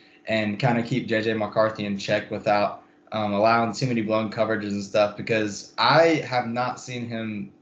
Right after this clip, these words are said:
do anything other than be, like, a general game manager, um, throughout his time at Michigan. Nothing. I mean, I think he's a talented player.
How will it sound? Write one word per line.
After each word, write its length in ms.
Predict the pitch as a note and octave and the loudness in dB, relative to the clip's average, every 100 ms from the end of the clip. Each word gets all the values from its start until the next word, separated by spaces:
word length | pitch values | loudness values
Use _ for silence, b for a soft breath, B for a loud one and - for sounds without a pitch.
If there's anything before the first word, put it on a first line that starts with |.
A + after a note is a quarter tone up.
| A2+ | -8
do 160 | A2 A#2+ | -2 0
anything 480 | A#2 A#2 A#2 A2 G#2+ | 0 -2 -4 -4 -2
other 220 | A2+ A2+ | 0 0
than 180 | A2 G#2+ | -2 0
be, 180 | A2 A2 | 2 4
like, 180 | A2 A2+ | 2 2
a 220 | G#2 G2+ B B | -4 -4 B B
general 520 | B2 C#3 C#3+ C#3+ C#3+ - - _ _ _ _ _ C#3+ | 2 6 8 8 4 -4 -16 _ _ _ _ _ -2
game 260 | C3 C3+ C3 | 0 2 0
manager, 720 | B2+ B2+ A#2 A2 A2 A2+ - | 0 -2 -2 -4 -4 -4 -6
um, 440 | A2+ A2 G#2 G2+ G2 | -4 -4 -4 -6 -4
throughout 260 | A#2 A2 | 2 2
his 120 | G#2+ G2 | 2 -4
time 260 | A2+ G#2+ | -2 -2
at 80 | F#2 | -2
Michigan. 580 | G2+ G#2 - G2 F#2+ G2 _ _ _ _ _ - | -6 -6 -6 -4 -4 -6 _ _ _ _ _ -4
Nothing. 340 | A#2 C#3 D3+ - | 4 4 4 2
I 60 | |
mean, 200 | D#3 D3 | 4 4
I 180 | - C#3+ | 2 2
think 200 | D3 E3+ | 2 0
he's 120 | C#3+ | -2
a 40 | C3 | 0
talented 340 | C#3 C3+ G#2 | 0 0 -2
player. 400 | C#3 C#3 A#2 - | 2 4 2 -2